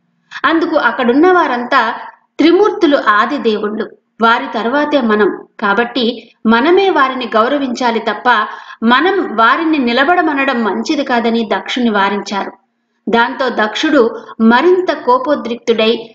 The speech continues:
"నన్ను ఇంతగా అవమానించిన ఆ శివుడు లేకుండానే ఒక యాగం చేస్తానని, శివరహిత మహాయాగాన్ని నేను నిర్వహిస్తానని" చెప్పి అక్కడి నుంచి వెనుతిరిగాడు. ఆ తరువాత బృహస్పతి సహాయంతో దక్షుడు యాగాన్ని ప్రారంభించి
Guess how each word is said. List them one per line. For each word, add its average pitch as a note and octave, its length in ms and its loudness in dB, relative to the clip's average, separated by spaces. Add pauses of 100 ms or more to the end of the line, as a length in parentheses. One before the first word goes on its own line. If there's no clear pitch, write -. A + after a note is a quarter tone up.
(240)
"నన్ను D#4+ 280 2
ఇంతగా D#4 720 2
అవమానించిన C#4 680 0
ఆ A3+ 340 2
శివుడు D#4 460 2
లేకుండానే C4 800 0
ఒక A3+ 220 -2
యాగం G#3 560 0
చేస్తానని, A3+ 840 -2 (100)
శివరహిత F4 600 2
మహాయాగాన్ని C#4+ 920 0
నేను C4 280 -2
నిర్వహిస్తానని" B3 960 0
చెప్పి D#4+ 420 -2 (140)
అక్కడి A#3+ 280 -2
నుంచి D4+ 280 2
వెనుతిరిగాడు. G3+ 720 -2 (340)
ఆ B3 100 2
తరువాత D#4+ 720 2 (280)
బృహస్పతి D#4+ 640 0
సహాయంతో C4+ 720 0
దక్షుడు A3 500 -2
యాగాన్ని A#3 580 0
ప్రారంభించి A3+ 920 -2